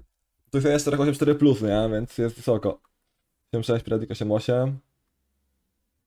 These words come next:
Może w ciemno? Nie, dobra, nie, nie w ciemno, nie muszę sadać, panowie. No! Trzy duplikaty. Bellingham! Ja pierdolę, Bellingham! <laughs> O, ja pierdolę, ale dało.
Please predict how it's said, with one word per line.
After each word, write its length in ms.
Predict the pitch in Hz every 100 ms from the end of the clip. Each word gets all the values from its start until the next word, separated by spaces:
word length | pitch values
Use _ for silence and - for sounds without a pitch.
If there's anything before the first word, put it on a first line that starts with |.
| _
Może 200 | - 123
w 40 | 147
ciemno? 220 | 170 143
Nie, 140 | 131
dobra, 180 | 123 110
nie, 100 | 107 101
nie 80 |
w 60 | 110
ciemno, 200 | 98 98
nie 60 | 98
muszę 120 | 95
sadać, 220 | 98 92
panowie. 260 | 92 90 87 - _ _ _ _ _
No! 280 | 127 160 - - _ _ _ _ _
Trzy 200 | - -
duplikaty. 640 | 156 147 147 135 156 147 -
Bellingham! 600 | 147 294 339 294 226 196
Ja 140 | 269
pierdolę, 460 | - 226 208 196 185
Bellingham! 480 | 185 190 175 156 156
<laughs> 60 | 698 762 - - 196 - - _ - 196 _ 175 - _
O, 280 | - 175 180
ja 220 | 175 175
pierdolę, 480 | 160 156 147 143 139
ale 220 | 135 139
dało. 520 | 123 123 110 113 135